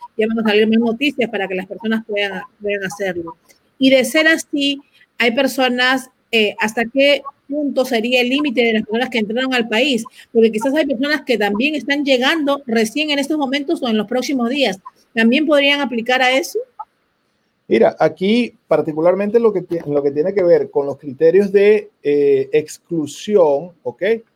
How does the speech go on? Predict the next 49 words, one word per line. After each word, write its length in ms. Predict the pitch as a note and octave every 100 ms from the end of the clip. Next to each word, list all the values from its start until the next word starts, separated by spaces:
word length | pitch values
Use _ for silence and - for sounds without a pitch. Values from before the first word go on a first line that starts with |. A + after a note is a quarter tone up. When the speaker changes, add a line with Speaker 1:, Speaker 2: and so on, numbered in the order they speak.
| _ _ _
Speaker 2:
Establece 680 | - C#3+ D3 D3+ D#3+ D#3+ G3
que 240 | F#3+ F#3+ -
las 140 | C#3+
personas 560 | - E3+ - F3 A3 A3+
que 160 | F#3+
no 180 | D#3+ E3+
hayan 260 | F#3 A3 G#3
residido 400 | G#3 F3+ F3 G3+
continuamente 920 | E3+ D#3 F3+ F#3 F#3 F3 E3 G#3 A#3+ _ _ _ - _ _ _
en 180 | E3+ G3+
los 160 | F3
Estados 320 | D3+ - D#3+ F#3+
Unidos 480 | G3 F#3+ D#3 C3
desde 300 | C#3+ F#3+ G3
el 100 | E3+
veinte 300 | D3+ D#3 D#3+
de 40 | F#3+
enero 220 | F#3 E3+
del 80 | C3+
dos 140 | C3
mil 120 | C#3
veintiuno 480 | D#3 F#3+ G#3+ G3+ A3
quedan 240 | G3+ D3+ C#3
excluidos. 480 | B2+ D3 G3+ D#3+
Entonces, 320 | A#2 A2+ - -
pues, 140 | D3+
obviamente, 600 | C3 D3 E3 E3 E3+ G#3+ - _ _ _ -
este, 380 | C3+ C3 B2+ - _ _
no 320 | D3 D3 D3+ D3+
van 200 | F3+ G3
a 40 |
estar 320 | C3+ D3 C#3
sujetos 420 | C3 D#3 D3 C#3
a 40 | D3+
este 140 | D3
tipo 220 | C#3 C3+
de 80 | D3
beneficios. 500 | B2+ A#2 C#3+ B2+ A2
Se 80 | A#2+
supone 300 | A2+ A2+ C3
que 60 | D#3+
es 80 |
para 240 | D#3+ E3 C#3
todos 200 | C#3+ E3
los 120 | F3+
que 80 | D3
estaban 280 | C3+ C#3+ E3+
haciendo 380 | - C#3+ D3+
vida, 360 | E3 D#3+ B2+ -